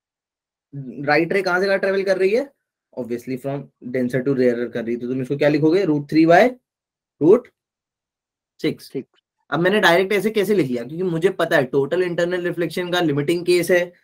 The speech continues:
Speaker 1: ये value क्या होनी चाहिए? वन से छोटी। अब वन से छोटी तभी होगी जब मैं root six, three upon root six लिखूंगा।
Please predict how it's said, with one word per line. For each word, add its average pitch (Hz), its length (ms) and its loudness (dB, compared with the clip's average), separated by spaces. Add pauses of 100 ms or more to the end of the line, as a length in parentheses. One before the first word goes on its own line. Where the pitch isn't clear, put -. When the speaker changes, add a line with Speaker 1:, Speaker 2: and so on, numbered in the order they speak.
(460)
Speaker 1:
ये 151 160 4
value 180 300 4
क्या 202 140 2
होनी 175 140 2
चाहिए? 160 180 2
वन 156 220 0
से 240 340 2 (1300)
छोटी। 196 360 -2 (440)
अब 143 160 -6
वन 170 120 0
से 190 100 0
छोटी 196 240 0
तभी 196 260 0
होगी 214 280 2
जब 202 160 0
मैं 208 120 -2
root 185 200 0
six, 190 200 -8
three 180 300 -4
upon 185 220 -2
root 175 220 0
six 180 140 -6
लिखूंगा। 143 400 -6